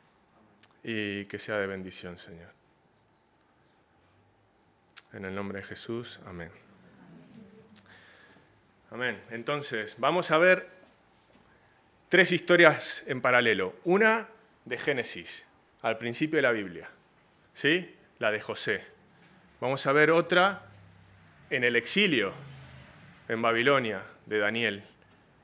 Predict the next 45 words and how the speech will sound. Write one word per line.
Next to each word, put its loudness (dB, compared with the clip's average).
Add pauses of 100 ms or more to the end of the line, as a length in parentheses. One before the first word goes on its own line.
(200)
Y -4
por 0
último 2
vamos 0
a 0
ver 2
una 0
de -4
la 2
primera 0
iglesia, -6 (1120)
que 0
es -4
de -2
Pablo 4
y 2
Bernabé. -2 (760)
Y -4
vamos 4
a 10
ver 6
cómo, 4 (840)
no -8
sé -6
cuántos -2
miles 2
de 6
años 4
para 4
atrás, 2 (960)
no -8
sé -6
cuántos 0
miles 4
de 6
años 2
para 4
adelante 2
y 0
otros -2
miles 0
de 4
años 0
para 0
adelante, 0